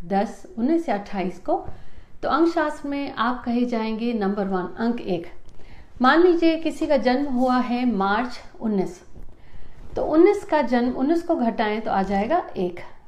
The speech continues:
तो ये अंकशास्त्र में हो गए अंक एक। उसी तरह अगर किसी का जन्म हुआ है बीस अप्रैल को, तो बीस को घटाएं तो आ जाएगा दो। So, जिस दिन आपका जन्म हुआ,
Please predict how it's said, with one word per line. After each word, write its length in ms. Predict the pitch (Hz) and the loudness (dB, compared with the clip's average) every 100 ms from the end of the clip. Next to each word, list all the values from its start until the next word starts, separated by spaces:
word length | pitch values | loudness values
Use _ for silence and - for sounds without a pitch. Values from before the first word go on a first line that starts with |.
| - 262 | -8 -4
तो 60 | |
ये 320 | 262 285 302 | -2 -2 -2
अंकशास्त्र 640 | 302 254 311 330 269 262 262 | -2 -2 -2 2 2 2 -2
में 140 | 262 | -2
हो 160 | 240 247 | 0 2
गए 200 | 269 294 | 2 0
अंक 360 | - 220 208 | -2 -4 -2
एक। 200 | 196 - - - - - - - | -6 -8 -10 -12 -12 -12 -10 -6
उसी 180 | 302 359 | 0 2
तरह 220 | 339 294 | 4 2
अगर 160 | 294 | 0
किसी 360 | 294 294 285 330 | -2 -4 -2 -2
का 220 | 330 285 | 2 0
जन्म 340 | 226 214 254 285 | 2 0 0 0
हुआ 320 | 240 254 247 | 0 2 2
है 340 | 233 247 185 | 2 0 0
बीस 320 | 233 262 - | 0 0 0
अप्रैल 420 | 269 - 220 196 202 | -2 -2 -2 -2 0
को, 160 | 247 | -2
तो 140 | 254 262 | -2 -4
बीस 300 | 202 254 254 | -2 -2 -4
को 140 | 262 | -6
घटाएं 520 | 185 196 202 196 254 | -4 -4 -2 -2 -4
तो 80 | 262 | -4
आ 180 | 185 196 | -2 -2
जाएगा 480 | 202 196 220 359 403 - 180 | 0 0 0 -2 -2 -8 -4
दो। 340 | 202 175 - - - - - - - - - | -2 -4 -8 -16 -18 -14 -14 -16 -18 -8 2
So, 360 | 330 359 - - - - - | 6 6 2 -4 -12 -14 -8
जिस 320 | 202 311 381 | 0 2 4
दिन 180 | 381 403 | 4 4
आपका 360 | 269 277 - 277 | 2 -2 0 0
जन्म 300 | 196 233 247 | 2 4 4
हुआ, 480 | 214 202 185 - | 2 0 -2 -4